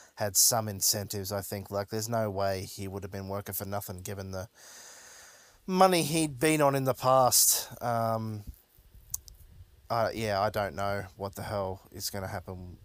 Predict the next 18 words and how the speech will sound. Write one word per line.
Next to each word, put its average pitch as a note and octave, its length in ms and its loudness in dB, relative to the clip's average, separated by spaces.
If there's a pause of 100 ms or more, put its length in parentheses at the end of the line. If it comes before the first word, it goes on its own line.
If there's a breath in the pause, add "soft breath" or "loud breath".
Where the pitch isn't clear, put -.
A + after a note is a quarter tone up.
Yeah, F#2 300 -4
wh-, E2+ 200 -10
wh-, G2+ 300 -2
wh-, B2 260 -4
wh-, - 340 -16
what E3+ 140 6
the D#3+ 100 8
hell D3 260 10
the C3+ 140 2
truth D3 340 2
of B2 140 0
all B2+ 160 2
that, B2 220 4 (160)
uh, A#2 420 4 (160)
was, G#2+ 500 0
really. G#2 400 -4 (180)
Um, G2+ 420 -4 (840 loud breath)
but - 420 4